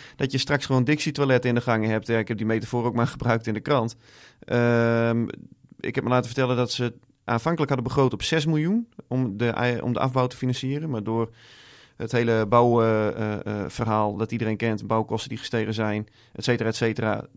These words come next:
zijn die kosten nu twaalf miljoen, eh, ongeveer geworden. Ja, en Cambuur heeft de helft van dat bedrag nog niet opgehaald. En nu kun je wel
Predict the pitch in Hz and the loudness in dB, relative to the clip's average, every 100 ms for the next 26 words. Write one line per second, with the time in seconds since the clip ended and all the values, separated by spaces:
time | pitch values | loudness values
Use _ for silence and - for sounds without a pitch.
0 | _ - 127 120 - 120 127 120 113 139 | _ -10 -4 -2 0 -2 0 -4 -2 0
1 | 139 123 113 110 107 104 104 104 104 104 | 2 2 2 0 -2 -2 -2 -2 -2 -4
2 | 101 - 113 - 110 104 98 90 131 160 | -6 -6 -6 -4 -4 -2 0 0 -2 -6
3 | - _ - - 110 135 127 120 120 117 | -16 _ -20 -8 -6 -2 -2 -2 -2 0
4 | 131 135 - 117 117 110 127 120 113 120 | 0 -2 0 0 -2 0 0 2 0 0
5 | 117 143 - 123 92 110 107 110 135 123 | 0 -2 -2 -4 -4 -4 -4 -2 0 0
6 | 117 120 113 | 2 2 2